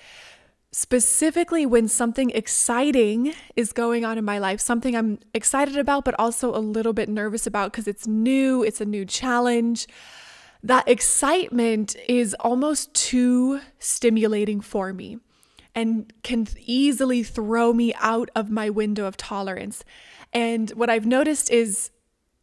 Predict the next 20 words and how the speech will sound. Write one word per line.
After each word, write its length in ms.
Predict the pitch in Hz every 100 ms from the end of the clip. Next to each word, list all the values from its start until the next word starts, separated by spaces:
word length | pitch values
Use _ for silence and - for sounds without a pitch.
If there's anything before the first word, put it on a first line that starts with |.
| _ _
my 320 | 220 226 226
stress 680 | 226 - - 233 247 269 -
response 520 | 247 - 233 226 -
to 160 | - 226
excitement 1000 | 202 - - - 294 359 226 208 196 - - - _
tends 380 | - 269 262 -
to 100 | 247
be 160 | 233
hyperarousal. 1300 | 226 - 233 - _ 247 294 294 214 196 175 - -
I'm 220 | - 202 220
really 200 | 277 269
excited 480 | 262 254 240 233
and 120 | 226 226
I 60 |
get 180 | 220 -
kind 240 | - 247
of 100 | 247
into 160 | 226 220
this, 220 | 214 220
like, 180 | 190 -